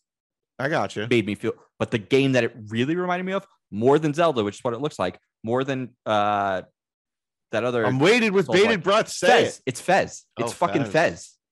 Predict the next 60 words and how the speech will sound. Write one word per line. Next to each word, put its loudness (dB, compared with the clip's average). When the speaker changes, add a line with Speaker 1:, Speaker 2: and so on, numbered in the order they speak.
Speaker 1:
All -6
Speaker 2:
This 0
Speaker 1:
right. -4
Speaker 2:
game 4
is 2
actually 2
more 0
Fez 0
than -2
anything 0
Speaker 1:
Yeah. -8
Speaker 2:
else, -14
<laughs> -2
which 2
it's -6
like, 0
Speaker 1:
More 2
Fez 4
than 0
Fez. -2
Speaker 2:
and 0
they 4
don't 0
tell 0
you -2
that, -4
which 4
Speaker 1:
Yeah. -2
Speaker 2:
makes 2
it -2
even, 2
that's 2
why 4
it's -2
more 4
Fez 0
than 0
Fez, 2
because 0
at 0
least 2
in -2
Fez, 2
Speaker 1:
Yeah. -2
Speaker 2:
you -2
know 4
you're 0
playing -2
a -2
puzzle 0
game, -2
and -4
this -4
is -4
actually 0
a 0
secret -4
puzzle 2
game. -2
<laughs> -20